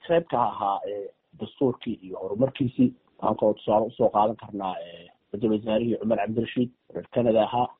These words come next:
Waxaan kaloo tusaale u soo qaadan karnaa, ee, musharax Daahir Geelle iyo in kaloo tiro badan. Laakiin waxay usoo dhan soo duuduubo dadka qurbo joogtada ah, gaar ahaan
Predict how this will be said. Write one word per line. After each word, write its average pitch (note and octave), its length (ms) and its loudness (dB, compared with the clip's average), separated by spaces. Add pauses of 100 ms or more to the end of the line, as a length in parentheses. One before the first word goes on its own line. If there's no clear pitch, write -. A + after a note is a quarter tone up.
Waxaan A#2+ 240 -2
kaloo B2+ 140 2
tusaale A#2+ 320 0
u A#2+ 60 -8
soo B2 160 -4
qaadan G#2+ 260 2
karnaa, F#2 420 -8
ee, E2 180 -16 (220)
musharax A#2 480 -2 (160)
Daahir G2+ 320 -4
Geelle A#2+ 340 0 (160)
iyo F#3+ 220 4
in G#3+ 160 0
kaloo E3 300 0
tiro C#3+ 220 -2
badan. A#2 240 -2 (120)
Laakiin C3 280 -2
waxay E3 240 -2
usoo C3+ 260 -4
dhan D3 180 -2 (200)
soo C3+ 200 -2
duuduubo B2+ 520 0 (200)
dadka C#3+ 300 0
qurbo B2 240 2
joogtada A#2+ 440 0
ah, D#2+ 140 -6 (540)
gaar A2+ 220 2
ahaan C3+ 340 0